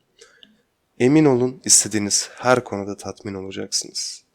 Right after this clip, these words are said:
Bugünlük benden bu kadar.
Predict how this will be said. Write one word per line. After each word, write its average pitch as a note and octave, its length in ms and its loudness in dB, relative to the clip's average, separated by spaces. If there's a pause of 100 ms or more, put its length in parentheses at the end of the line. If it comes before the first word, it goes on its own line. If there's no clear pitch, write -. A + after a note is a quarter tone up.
(920)
Bugünlük G#2+ 400 -4
benden F#2+ 420 -2
bu - 60 -16
kadar. - 640 -12